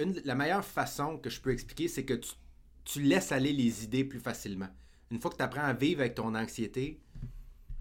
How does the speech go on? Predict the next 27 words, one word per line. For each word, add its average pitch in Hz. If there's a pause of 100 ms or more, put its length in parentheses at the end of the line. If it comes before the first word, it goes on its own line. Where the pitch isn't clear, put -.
(480)
puis 131
moi, 135
j'étais 151
un, 117 (100)
j'étais 107
un 98
gars 113 (280)
assez 110
cérébral 104
dans 101
la 98
vie, 120 (920)
puis 120 (420)
des 120
f-, - (360)
faut 156
juste 190
que 143
tu -
te -
fasses 113
dire 117
la 107
bonne 98
affaire 104
des 92
fois. 98